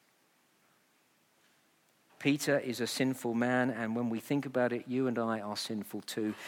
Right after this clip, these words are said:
Now, uh, sin, you see, uh, is to think that we know better than Jesus, as Simon Peter did about fishing. Sin is to restrict Jesus' influence over us, as I do every day.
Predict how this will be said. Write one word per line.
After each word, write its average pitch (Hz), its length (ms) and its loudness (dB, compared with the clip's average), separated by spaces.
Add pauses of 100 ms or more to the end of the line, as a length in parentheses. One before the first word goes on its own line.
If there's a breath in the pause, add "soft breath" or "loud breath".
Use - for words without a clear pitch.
(120)
Now, 151 240 6 (280)
uh, 175 60 -8 (100)
sin, 202 320 4
you 151 80 6
see, 127 400 4 (420 loud breath)
uh, 139 200 2 (260)
is 143 240 4
to 143 120 -4
think 165 300 4
that 156 100 2
we 151 220 6
know 143 160 6
better 135 340 2
than 139 220 2
Jesus, - 720 -6 (1300)
as 131 160 2
Simon 147 400 6
Peter 185 340 2
did 104 460 0
about 147 300 4
fishing. 139 440 0 (2000)
Sin 214 260 8
is 180 180 8
to 170 120 2
restrict - 680 2
Jesus' 139 380 4
influence 190 480 4
over 117 280 8
us, 104 160 2
as 143 480 6
I 175 220 6
do 135 240 4
every 147 300 6
day. 95 420 0